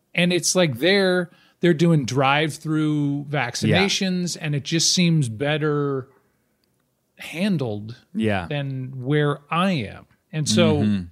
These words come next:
Speaker 1: it, it is literally a state-by-state issue, and, and I don't know when it's gonna happen, but I'm
Speaker 2: Yeah.
Speaker 1: anxious to get it.
Speaker 2: I am as well. I know people who have,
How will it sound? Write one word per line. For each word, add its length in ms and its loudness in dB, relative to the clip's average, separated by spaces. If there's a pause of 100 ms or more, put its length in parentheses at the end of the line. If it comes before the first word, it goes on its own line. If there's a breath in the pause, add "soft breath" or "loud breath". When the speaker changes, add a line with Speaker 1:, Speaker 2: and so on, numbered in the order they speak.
Speaker 1:
it, 200 -4
it 180 2
is 380 4 (100)
literally 520 2
a 40 0
state-by-state 920 0
issue, 520 0
and, 240 -6
and 200 -6
I 80 0
don't 140 0
know 300 -2 (240)
when 340 -6
it's 120 -8
gonna 160 -4
happen, 460 -2
but 240 -4
I'm 200 -2
Speaker 2:
Yeah. 340 6
Speaker 1:
anxious 400 -2
to 100 -8
get 200 -4
it. 120 -14 (580 loud breath)
Speaker 2:
I 160 2
am 200 4
as 120 0
well. 540 2 (400)
I 140 4
know 160 4
people 500 4
who 260 4
have, 340 0